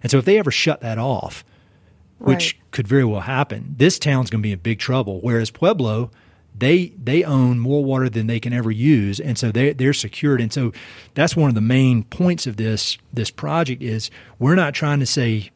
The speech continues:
Speaker 1: nobody gets, you know, we don't want Pueblo to get their water. We want them to get every single drop they paid for. They, you know, they deserve it. It's very admirable they were to do that. But what we're saying is if land is gonna be dried up, and unfortunately it is.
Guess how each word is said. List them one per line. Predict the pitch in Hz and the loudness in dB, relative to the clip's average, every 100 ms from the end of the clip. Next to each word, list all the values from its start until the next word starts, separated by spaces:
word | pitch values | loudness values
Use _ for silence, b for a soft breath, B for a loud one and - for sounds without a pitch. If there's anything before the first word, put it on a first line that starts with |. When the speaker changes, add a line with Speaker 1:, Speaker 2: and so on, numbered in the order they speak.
| - | -4
Speaker 1:
nobody | 113 117 110 110 | 0 2 2 0
gets, | 113 117 - - _ _ | 0 -2 -4 -6 _ _
you | 139 | -4
know, | 139 | 2
we | 135 | 4
don't | 120 | 4
want | 117 117 | 4 0
Pueblo | - 117 110 | -2 -2 -2
to | |
get | 110 | -2
their | 110 104 | -4 -2
water. | 120 123 | 0 2
We | 117 | 4
want | 139 135 | 4 4
them | |
to | 110 | 4
get | 113 - | 0 -2
every | 131 127 131 | -2 0 0
single | - 131 123 120 117 | 0 0 0 0 -2
drop | 104 117 120 131 | -2 -2 -2 -4
they | 110 | -6
paid | - 120 117 113 | -4 -2 -2 -4
for. | 120 - 104 | -10 -8 -8
They, | 131 120 | -4 -2
you | 123 | -2
know, | 107 | -4
they | 101 120 | -2 0
deserve | 120 110 117 113 | 0 0 2 2
it. | 120 | 0
It's | 143 117 - - B B B 120 | -4 -6 -4 -6 B B B 4
very | 131 123 | 4 4
admirable | 117 127 127 117 104 110 | 2 0 2 2 0 -2
they | 113 | 0
were | 113 | 0
to | 107 | 0
do | 98 131 | 2 2
that. | 113 113 | 2 -2
But | |
what | 123 131 131 | -2 0 4
we're | 170 | 2
saying | - 131 123 | 2 0 0
is | 113 113 - B B B | 0 -2 -6 B B B
if | - 135 - _ _ _ _ 120 | 2 2 0 _ _ _ _ -2
land | 143 180 175 | 2 4 2
is | 123 | 2
gonna | 143 143 | 0 0
be | 127 | -2
dried | 120 127 123 113 | -2 -2 -2 -2
up, | 113 98 113 | -4 -4 -2
and | |
unfortunately | 113 107 143 139 131 113 110 117 120 | -2 0 0 0 0 0 0 -2 0
it | 123 | 2
is. | 117 95 - | 2 -2 -12